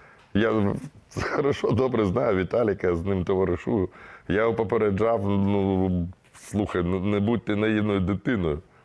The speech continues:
Та команда не для того створена, щоб дати тобі можливість якимось чином побороти цифровізацією шалену корупцію в Міноборони. По-перше, це утопія.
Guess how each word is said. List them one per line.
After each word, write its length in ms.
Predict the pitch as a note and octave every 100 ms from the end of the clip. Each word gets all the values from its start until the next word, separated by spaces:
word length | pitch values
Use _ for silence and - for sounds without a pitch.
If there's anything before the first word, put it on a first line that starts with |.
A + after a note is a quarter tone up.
| _ _ _ _ _ _ _
Та 140 | - G#2
команда 760 | A2 G#2+ B2 A2 A2+ A2 G#2 A2
не 180 | B2 A#2
для 180 | A2 A2+
того 320 | B2+ C3+ A#2+
створена, 760 | - - C3+ A#2 F#2+ F2+ A#2+ G3 - _ _ _ _ _ _ _ _
щоб 320 | - - G2+ F2
дати 320 | C3 B2+ G2+
тобі 340 | F#2+ F2+ G2+
можливість 720 | F#2+ F2 E2 C3 F3+ G2+ - _ _ _
якимось 500 | G3 F#3+ C3+ G#2+ F2
чином 400 | - C3+ C#3 G#2+
побороти 580 | G#2 G2 A2 C3+ - B2+ - - -
цифровізацією 1300 | - C#3+ C3+ A#2+ A2 G#2 C#3 F3 - A2+ G2 F#2 F2 E2 _ _ _ _ _ _ _ _ _ _ _
шалену 460 | - A#2 C#3 C3+
корупцію 420 | A2 A2 C#3 -
в 40 | A2
Міноборони. 520 | G#2+ G#2 G2 D#2 C2 - _ _ - -
По-перше, 340 | - E2+ - G3
це 140 | -
утопія. 540 | D#3 A#2+ F#2+ - C#2